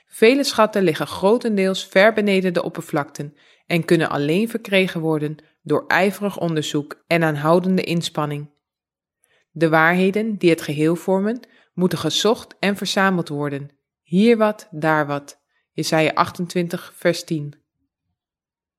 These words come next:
Een volmaakt geheel. Wanneer ze al dus worden onderzocht en tot één geheel samengevoegd worden,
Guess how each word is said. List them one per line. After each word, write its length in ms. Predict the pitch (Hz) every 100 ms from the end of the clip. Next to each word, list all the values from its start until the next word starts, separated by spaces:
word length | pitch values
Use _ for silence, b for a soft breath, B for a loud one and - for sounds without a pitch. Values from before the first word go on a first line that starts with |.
| _ _ _ _ _ _ _ _ _ -
Een 160 | 196
volmaakt 520 | 185 175 170 196 220 -
geheel. 640 | 190 156 151 143 143 _ _ _ _ _ _ _ _ _ _
Wanneer 320 | 202 233 277
ze 140 | 240
al 180 | 165 165
dus 240 | 160 156
worden 240 | 156 156 -
onderzocht 720 | 147 139 - 202 262 - - _ _
en 180 | - 170
tot 240 | 170 156 -
één 240 | 233 240
geheel 300 | - 160 147
samengevoegd 800 | - 160 170 190 190 - 196 -
worden, 420 | 185 190 233